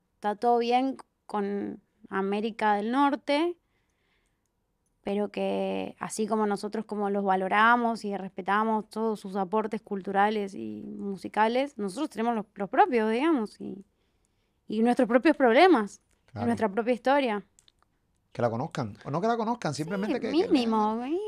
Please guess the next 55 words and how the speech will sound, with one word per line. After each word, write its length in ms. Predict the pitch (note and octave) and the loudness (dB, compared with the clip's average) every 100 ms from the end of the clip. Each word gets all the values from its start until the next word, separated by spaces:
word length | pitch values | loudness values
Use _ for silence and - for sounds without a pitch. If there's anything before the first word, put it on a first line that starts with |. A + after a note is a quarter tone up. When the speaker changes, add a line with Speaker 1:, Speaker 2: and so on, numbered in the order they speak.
| F#4+ F4 E4+ D#4+ | 0 0 -2 -10
Speaker 2:
le, 80 | |
le 140 | - F2+ | -8 -6
una 160 | G#3 | -2
oración, 400 | A#3+ G#3+ G3+ A#3+ | -4 -4 -6 -6
coño, 280 | D3 A2+ G#2 | -4 -4 -4
por 120 | F#2+ | -4
lo 80 | F#2+ | -6
menos, 260 | F#2+ F#2+ G2 | -6 -4 -4
y 60 | G2 | -2
ya 120 | G#2+ | -2
Speaker 1:
Sí, 40 | A#2 | -2
Speaker 2:
más 80 | |
o 40 | D3 | -4
menos 140 | E3 | -6
con 100 | E3 | -6
Speaker 1:
sí, 60 | D#3+ | -6
Speaker 2:
eso 120 | F3 | -8
tú 20 | |
Speaker 1:
sí. 60 | E3 | -6
Speaker 2:
tienes, 320 | F3+ G3 A2+ | -6 -4 -6
¿entiendes? 400 | G#2+ C3+ C#3+ A#2 | -6 -6 -4 -6
Speaker 1:
Sí, 60 | E4 | 0
si 100 | D4 | 4
mirás 220 | C4+ F4+ | 8 8
por 120 | G4+ | 10
la 120 | F4+ C4 | 10 8
ventana 480 | B3 B3+ E4+ F#4+ | 8 6 6 6
en 100 | C4+ | 6
Paraguay, 600 | G#3+ G#3 G#3+ B3 F4 F4 | 6 6 8 10 10 8
un 140 | B3+ G#3+ | 4 0
poco 180 | B3+ C#4 | 0 4
más 220 | C4+ C4+ | 4 2
de 180 | A#3 A3 | -2 0
tu 120 | G#3+ | 0
nariz, 580 | G3+ G3+ C#4+ A4 - - _ _ _ _ _ _ _ | 0 2 2 0 -2 -18 _ _ _ _ _ _ _
te 100 | - | 8
vas 200 | A#3+ F4 | 10 10
a, 180 | D4 C4+ A3+ | 10 8 4
te 140 | A3+ | 8
vas 220 | A#3+ C4+ | 8 10
a 80 | C#4 | 8
dar 120 | C4 C4+ | 6 8
cuenta 360 | G#4+ E4+ A#3 | 8 10 8
que 220 | G#3 G3+ | 8 2
no 200 | G3 G#3 | 4 4
estás 300 | A3 A3+ G#3+ | 2 4 2
en 120 | G#3+ G#3+ | 4 0
los 120 | G#3 | 0
contextos 460 | G#3+ G3+ G#3 - A3 | -2 -4 -4 -4 -6
que 60 | |
estás 180 | - G#3+ | -2 -2
acostumbrada 840 | G#3+ G#3 G#3 G#3 G3 F#3+ F#3+ F#3+ - | 0 -2 -4 0 4 6 4 0 -8
a 80 | G#3 | -12
estar. 300 | G#3+ G#3 | -2 0
Speaker 2:
Claro. 120 | G2 | -2